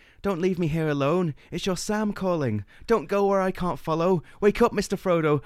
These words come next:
Oh, wake up, Frodo. Me dear, wake up." The anger surged over him, and he ran about his master's body in a rage, stabbing the air and smiting the stones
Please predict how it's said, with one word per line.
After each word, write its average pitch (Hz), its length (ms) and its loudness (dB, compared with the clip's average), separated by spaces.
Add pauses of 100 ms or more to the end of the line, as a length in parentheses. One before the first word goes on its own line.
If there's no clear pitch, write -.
Oh, 185 120 0
wake 202 340 0
up, - 160 -4 (100)
Frodo. 190 600 0 (420)
Me 175 120 -8
dear, 190 320 2
wake 196 300 0
up." 202 220 2 (800)
The 98 120 -4
anger 92 300 -4
surged 98 420 -10
over 98 240 -6
him, 95 300 -10 (120)
and 98 100 -12
he 101 80 -6
ran 95 360 -6
about 92 240 -8
his 95 140 -10
master's 95 440 -10
body 90 380 -8
in 85 80 -10
a 87 80 -8
rage, 90 420 -8 (140)
stabbing - 640 -6
the 98 120 -4
air 92 320 -6 (160)
and 92 120 -14
smiting 113 580 -6
the 98 80 -8
stones 101 500 -4